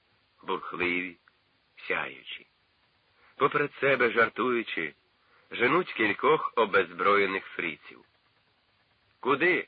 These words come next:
брати слов'яни?" питається тих, що підіймаються назустріч.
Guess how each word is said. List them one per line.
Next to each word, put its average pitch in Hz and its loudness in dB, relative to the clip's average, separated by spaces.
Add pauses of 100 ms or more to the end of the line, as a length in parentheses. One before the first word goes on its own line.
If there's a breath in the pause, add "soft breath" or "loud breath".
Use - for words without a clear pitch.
брати 98 0
слов'яни?" 90 0 (560)
питається 90 0
тих, 101 -2
що - -6
підіймаються 82 -4
назустріч. 80 -10